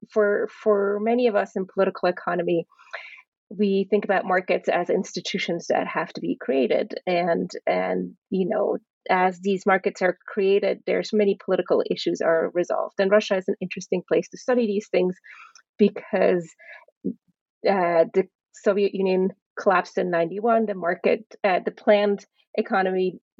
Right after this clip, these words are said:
disappeared, and markets have to be, had to be created, uh, more or less, uh, from scratch. So it's, these are pretty new processes and are therefore sort of,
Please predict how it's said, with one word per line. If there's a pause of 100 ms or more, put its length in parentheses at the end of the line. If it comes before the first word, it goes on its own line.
(460)
disappeared,
and
markets
have
to
be, (520)
had
to
be
created, (140)
uh, (220)
more
or
less, (180)
uh,
from
scratch.
So
it's, (320)
these
are
pretty
new
processes
and
are
therefore
sort
of,